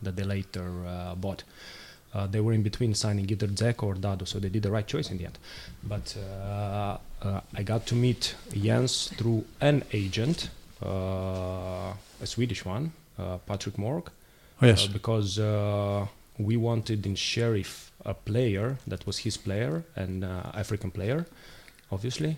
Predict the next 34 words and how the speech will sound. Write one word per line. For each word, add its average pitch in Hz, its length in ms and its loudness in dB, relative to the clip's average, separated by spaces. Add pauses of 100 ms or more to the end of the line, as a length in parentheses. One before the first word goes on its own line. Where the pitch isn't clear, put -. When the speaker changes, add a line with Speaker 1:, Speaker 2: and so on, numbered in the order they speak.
Speaker 1:
But 98 140 -2
then, 107 300 4
uh, 101 420 0 (100)
we, 98 480 -2
uh, 92 320 -2
we 98 120 -2
did 101 100 0
not, 107 200 0
uh, 95 100 0 (560)
end 104 180 4
up 104 160 0
signing 104 300 0
him. 101 240 0
So, 92 420 -2
uh, 92 200 -4
that 101 260 0
led 101 120 0
up 110 240 0
to 92 680 -2
a 95 80 -4
different 98 320 0
connections 123 480 0
to - 120 -4
Jens, 127 360 -2
and 95 100 -4
then 98 140 -6
it 95 160 -4
ended 95 180 -4
up 98 220 -6
to 90 640 -6 (360)
getting 104 280 0
to - 100 -4
know 107 100 2
Midtjylland, 113 600 -2